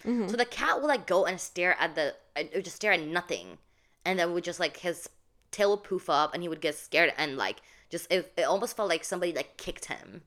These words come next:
Speaker 1: Oh my God.
Speaker 2: It was really scary, but we didn't think anyway 'cause we were kids. So we would sleep in, that was my, uh, my parents' room, and we would sleep in that room, and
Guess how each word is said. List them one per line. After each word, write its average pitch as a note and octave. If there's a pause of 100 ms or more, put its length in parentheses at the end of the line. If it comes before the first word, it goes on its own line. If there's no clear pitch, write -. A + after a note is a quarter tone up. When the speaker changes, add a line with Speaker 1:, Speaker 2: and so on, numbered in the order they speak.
Speaker 1:
Oh G#3
my A2
God. G#2 (200)
Speaker 2:
It -
was F#3
really D#3
scary, B1 (280)
but E3 (140)
we F3+
didn't D3
think C#3+
anyway A2
'cause D3
we A2+
were C#2+
kids. - (280)
So G#3
we G3
would B3
sleep A#3
in, G#3
that -
was G#3
my, G3+
uh, D#3
my D3+
parents' D3
room, F3+
and D#3+
we E3+
would G#3
sleep G3+
in G#3
that D3+
room, D3+
and D3+